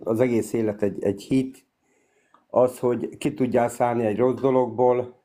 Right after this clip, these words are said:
az is hit, hogy meg tudom csinálni. Mindenfajta csak hitről szól. Nem az a fajta hit,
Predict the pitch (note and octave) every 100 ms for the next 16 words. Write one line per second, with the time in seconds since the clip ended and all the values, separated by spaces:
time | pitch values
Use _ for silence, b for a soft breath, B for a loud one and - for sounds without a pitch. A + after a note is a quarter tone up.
0 | - - A2 B2+ A#2+ - B2+ - G2+ A2
1 | A2 G#2 G#2+ G2+ - A#2 A2 A2 G#2 -
2 | _ _ B B B B B - B2+ B2
3 | A2+ A2+ A2+ A2+ A#2 A2+ - - A2 -
4 | B2+ A#2 G#2+ G#2+ G#2 C3+ C#3+ C#3 - C#3+
5 | D#3 C#3 A#2+ B2 B2 A#2 - G#2+ G2 C#3+
6 | C#3+